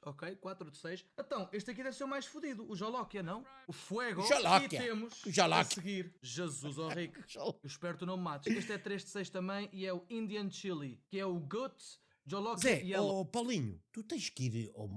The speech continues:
Speaker 2: ao oftalmologista, Zé. Olha à distância, eu também sou assim, né? Eu, eu assim, olha, olha, olha. Já estamos a passar as portagens, diz o meu amor. Agora ele mete assim, velho.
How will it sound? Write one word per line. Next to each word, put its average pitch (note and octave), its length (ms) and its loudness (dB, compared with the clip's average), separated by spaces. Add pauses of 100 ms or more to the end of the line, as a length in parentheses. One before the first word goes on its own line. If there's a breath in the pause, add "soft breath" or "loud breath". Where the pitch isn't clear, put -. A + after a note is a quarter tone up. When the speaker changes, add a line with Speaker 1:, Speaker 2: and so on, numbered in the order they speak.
(120)
Speaker 2:
ao B2 80 2
oftalmologista, A2+ 840 -2
Zé. D3+ 280 0 (300 soft breath)
Olha C4+ 220 2
à - 20 -4
distância, - 480 2
eu B3+ 60 -2
também D4 180 0
sou B3+ 160 2
assim, A#2 300 -4
né? G2 120 -10 (480)
Eu, B2+ 140 -8
eu D3+ 140 0
assim, C4 240 -2
olha, F3 160 0
olha, F#2+ 180 -4
olha. F#2 180 -10 (680)
Já C#3 100 -6
estamos F#3+ 280 -4
a G3+ 60 0
passar F#3 280 0
as D#3+ 80 -2
portagens, G#2+ 520 -2
diz B2+ 180 0
o C3+ 60 0
meu B2+ 140 2
amor. G#2+ 320 0
Agora C#3+ 240 4
ele D#3 140 6
mete A#3+ 260 4
assim, G#4 400 2
velho. D3+ 340 4